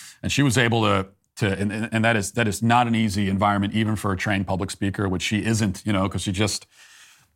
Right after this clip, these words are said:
became sort of a public figure only recently. Um, but she was able to persevere through that, and I found that very impressive, and, uh, this even more so.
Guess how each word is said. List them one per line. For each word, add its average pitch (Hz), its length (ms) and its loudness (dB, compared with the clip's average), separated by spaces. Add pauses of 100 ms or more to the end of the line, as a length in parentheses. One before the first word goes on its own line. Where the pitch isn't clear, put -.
became 147 400 2
sort 113 160 -2
of 95 40 -2
a 98 60 -2
public 95 280 0
figure 92 300 -2
only 90 160 -2
recently. 87 400 -4 (580)
Um, 98 420 2 (1300)
but 131 220 2
she 156 140 4
was 131 160 4
able 113 240 2
to 98 340 -2 (800)
persevere 110 720 2 (100)
through 117 320 0
that, 82 360 -6
and 98 80 -4
I 101 60 0
found 101 240 0
that 98 160 0
very 92 160 0
impressive, 87 560 -4 (580)
and, 95 380 0
uh, 92 180 2
this 98 500 -2
even 98 280 0
more 90 180 -2
so. 82 300 -10